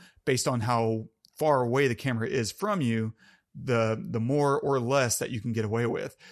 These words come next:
Like, if you're on a close-up, which we often are with, uh, Daniel Kaluuya, you don't really need to do anything. That stuff is just gonna creep out. It's just gonna pop out because you're a human being walking and talking to other human beings.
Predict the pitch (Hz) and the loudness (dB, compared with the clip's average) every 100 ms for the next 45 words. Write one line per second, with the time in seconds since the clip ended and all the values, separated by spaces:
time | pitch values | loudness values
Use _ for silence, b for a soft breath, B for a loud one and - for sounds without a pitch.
0 | B - 147 - 120 151 131 113 - 180 | B -8 -6 -6 -4 0 0 -2 0 2
1 | 175 131 - - 131 135 113 113 131 127 | 2 0 -4 -4 -6 -2 0 2 0 0
2 | 113 139 117 104 98 - 135 143 131 131 | 0 0 0 -2 -6 -8 -6 -4 -4 -6
3 | 143 - 143 139 135 - B B B - | -8 -6 -4 -2 -4 -10 B B B -10
4 | 117 123 196 - 175 156 147 123 110 117 | -4 -2 -2 -4 -2 -2 -2 -4 -2 -2
5 | 147 151 - 135 - _ _ _ _ _ | -4 -6 -10 -12 -16 _ _ _ _ _
6 | 135 - - 160 - 123 - - 180 - | -4 -2 -2 -2 -4 -8 -6 -2 -2 0
7 | 147 113 - 151 123 135 123 - - - | -2 -2 -2 -2 0 0 0 -4 -14 -20
8 | _ _ - - 180 - 143 120 123 139 | _ _ -10 -4 -4 -2 -2 0 0 2
9 | 131 123 143 117 147 135 117 147 117 107 | 0 0 -2 0 2 2 0 0 0 2
10 | 135 127 123 - B B B - 135 139 | 2 0 -4 -12 B B B -2 2 2
11 | 143 120 110 - 156 127 104 - 123 131 | 0 -2 -2 0 0 0 -6 -2 0 2
12 | 117 113 127 107 127 127 - - | 2 0 -2 0 0 -2 -4 -10